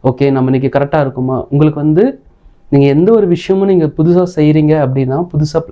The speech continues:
பண்றீங்க அப்படின்னா, அந்த சமயத்துல உங்க ஹெல்த்துக்கு வந்து எந்த இஷ்யூவும் வரக்கூடாது. அதனால ஒவ்வொரு டைமுக்கும், ஒவ்வொரு த்ரீ டேஸ்க்கும், ஃபோர் டேஸ்க்கும் நீங்க கண்டிப்பா உங்க பாடிக்கு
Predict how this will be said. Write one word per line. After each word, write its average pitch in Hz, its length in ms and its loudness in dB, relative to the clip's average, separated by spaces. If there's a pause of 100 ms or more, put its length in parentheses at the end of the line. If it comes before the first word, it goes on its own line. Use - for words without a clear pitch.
(140)
பண்றீங்க 143 400 -2
அப்படின்னா, 131 420 -2 (720)
அந்த 147 260 0
சமயத்துல 165 420 0
உங்க 165 200 2
ஹெல்த்துக்கு 180 600 -2
வந்து 160 260 0
எந்த 147 240 0
இஷ்யூவும் 139 460 -2 (120)
வரக்கூடாது. 127 840 -2 (540)
அதனால 139 600 0 (100)
ஒவ்வொரு 170 380 2
டைமுக்கும், 147 560 -2
ஒவ்வொரு 151 640 0 (460)
த்ரீ - 60 2
டேஸ்க்கும், 156 440 0
ஃபோர் 143 100 2
டேஸ்க்கும் 139 340 -2
நீங்க 139 200 0
கண்டிப்பா 143 560 0 (640)
உங்க 131 200 2
பாடிக்கு 151 520 0